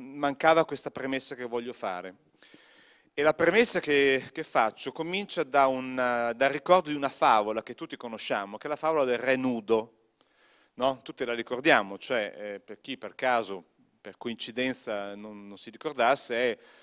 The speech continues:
eh, quella favola dove tutto sommato viene raccontato di un, di un, un regno dove c'era questo re che, eh, girava nudo, ma siccome a tutti era stato raccontato con talmente tanta intensità e ripetuto talmente tante volte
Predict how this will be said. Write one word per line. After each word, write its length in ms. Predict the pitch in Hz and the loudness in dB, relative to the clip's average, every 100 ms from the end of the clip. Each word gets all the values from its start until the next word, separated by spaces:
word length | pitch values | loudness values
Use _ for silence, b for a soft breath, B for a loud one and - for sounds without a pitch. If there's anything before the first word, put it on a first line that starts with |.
| b b - | b b -20
eh, 140 | 104 - | -20 -14
quella 180 | 120 | -14
favola 340 | 139 117 127 113 | -6 -2 -2 -2
dove 340 | 120 117 107 | -4 -6 -8
tutto 200 | - 131 | -12 -14
sommato 460 | 123 156 131 117 120 | -6 -2 0 0 -2
viene 220 | 113 117 | -8 -6
raccontato 680 | 113 - 131 123 110 127 120 | -6 -6 -10 -4 -2 -2 -6
di 100 | 101 | -14
un, 260 | 110 107 98 | -14 -14 -12
di 80 | 113 | -8
un, 160 | 135 | -6
un 140 | 127 151 | -4 -2
regno 420 | 143 131 147 135 | 2 2 0 -4
dove 200 | 113 110 | -6 -6
c'era 260 | 135 120 | -6 -6
questo 360 | - 120 - 165 | -8 -10 0 2
re 300 | 135 123 156 b b b _ - | 4 2 0 b b b _ -6
che, 460 | 151 151 160 - | 0 2 0 -2
eh, 380 | 127 123 113 110 | -2 0 0 -2
girava 420 | 107 131 135 135 143 | -4 2 2 2 -2
nudo, 520 | 131 107 107 139 170 - | -8 -8 0 2 2 -4
ma 280 | 120 131 127 | -4 -2 -2
siccome 440 | - 120 170 156 143 | -6 -6 -2 0 0
a 180 | 123 | -4
tutti 380 | - 175 180 - | -6 -8 -6 -2
era 100 | 127 | -2
stato 220 | 127 131 | -2 -2
raccontato 680 | 127 - 135 123 151 123 - | -2 -2 -6 0 2 2 -2
con 200 | 110 113 | -14 -12
talmente 420 | 120 117 139 147 | -10 -4 -4 -4
tanta 320 | - 139 143 131 | -2 -2 -2 -8
intensità 880 | 120 139 131 - 147 - 156 113 | -8 -6 -6 -6 -6 4 6 6
e 160 | - 117 | 2 -6
ripetuto 480 | 120 135 131 165 139 | -6 -8 -8 -8 -6
talmente 340 | 127 127 147 | -4 -4 -6
tante 280 | 135 139 143 | -6 -6 2
volte 420 | 147 131 110 107 | 4 4 2 -6